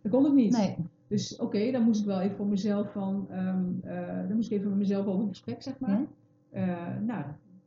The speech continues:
Speaker 1: oké, het is gegaan zoals het is gegaan. Maar wat kan ik dan nu wel doen?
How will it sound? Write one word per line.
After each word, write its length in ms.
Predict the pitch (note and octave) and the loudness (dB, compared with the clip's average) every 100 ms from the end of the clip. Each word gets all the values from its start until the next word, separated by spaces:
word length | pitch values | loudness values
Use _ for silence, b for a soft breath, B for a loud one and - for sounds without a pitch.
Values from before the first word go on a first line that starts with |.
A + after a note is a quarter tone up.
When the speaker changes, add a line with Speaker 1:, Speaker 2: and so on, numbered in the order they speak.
| _ | _
Speaker 1:
oké, 200 | - - | -12 -6
het 260 | F3 D4 - | -4 -4 -8
is 200 | - - | -14 -10
gegaan 300 | G3+ F#3 F3+ | -4 -2 -2
zoals 200 | F#3 F#3 | -4 -6
het 100 | F#3 | -8
is 40 | - | -14
gegaan. 360 | F3 G#3 G3 D#3 - | -12 -10 -10 -10 -8
Maar 100 | F#3 | -6
wat 140 | F#3 | -6
kan 160 | F#3+ F3 | -8 -10
ik 100 | - | -12
dan 120 | F3 - | -12 -12
nu 100 | E3 | -8
wel 260 | F3 A3+ G3 | -4 -2 -4
doen? 280 | - G3+ | -4 -6